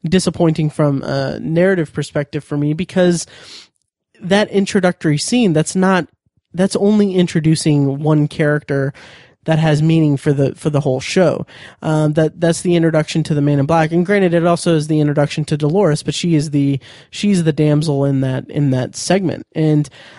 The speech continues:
I feel like in a, any other show, you would have the opening scene be the introduction of your protagonist or the character that you would follow through the rest of the season, which in, to an extent that is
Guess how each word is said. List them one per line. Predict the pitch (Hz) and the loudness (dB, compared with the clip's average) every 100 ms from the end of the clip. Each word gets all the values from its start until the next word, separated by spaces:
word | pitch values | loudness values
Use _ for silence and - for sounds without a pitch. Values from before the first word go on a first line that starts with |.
| - | -4
I | 185 | -4
feel | - 240 | 0 0
like | 202 165 - | 2 -2 -2
in | 185 | 0
a, | 175 170 - | 0 0 -2
any | 214 208 | 0 2
other | 180 147 | 2 0
show, | - 302 320 | -2 0 0
you | 175 185 | 0 0
would | 185 | 0
have | 175 180 160 | 0 0 0
the | 160 | 0
opening | 170 160 151 | 0 0 -2
scene | 139 - 269 202 151 | -4 -2 0 2 2
be | 165 156 | 0 0
the | 147 156 156 | 0 -2 0
introduction | 175 185 160 151 - | 0 2 0 0 0
of | 147 139 | 0 0
your | 143 151 | 0 0
protagonist | 139 160 - 170 170 135 117 139 | 0 -4 0 -2 0 -2 -4 -4
or | |
the | 143 | -4
character | 143 156 147 143 | -4 -4 -2 -2
that | 143 - | -2 0
you | 156 | 0
would | 143 | 0
follow | - 156 147 143 | 0 0 2 0
through | - 147 139 131 - - - | 0 0 0 -2 -10 -20 -6
the | - | 0
rest | 151 147 - | 2 2 0
of | 143 | -4
the | 151 | -4
season, | - 214 156 139 | -2 0 0 -2
which | 147 165 | -2 2
in, | 165 151 | 2 2
to | 190 | 0
an | 170 | 0
extent | 147 - 185 | 0 -2 -2
that | 151 151 | 0 2
is | 156 147 | 2 0